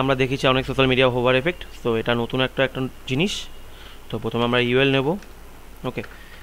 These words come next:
এখানে আমি এলআই দেবো। So, আমরা কিছু social media link করে নেব। আমরা Chrome খুলে নেব। আমাদের এখানে Chrome-এ দেখুন, ফন্ট অসম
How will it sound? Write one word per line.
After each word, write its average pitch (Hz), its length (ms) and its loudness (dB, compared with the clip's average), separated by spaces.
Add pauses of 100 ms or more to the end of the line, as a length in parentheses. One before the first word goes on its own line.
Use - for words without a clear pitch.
(120)
এখানে 110 180 -4
আমি 113 120 0
এলআই 127 240 6
দেবো। 135 140 2 (440)
So, - 120 -2
আমরা 123 180 4
কিছু 147 200 -2
social 143 240 2
media 139 220 4
link 143 180 2
করে 127 180 6
নেব। 113 100 0 (520)
আমরা 113 180 4 (240)
Chrome 147 260 6
খুলে 147 220 4
নেব। 131 100 2 (2000)
আমাদের 117 300 4 (140)
এখানে 120 260 0
Chrome-এ 120 300 2 (220)
দেখুন, 131 240 0 (2000)
ফন্ট 139 220 4
অসম 139 160 4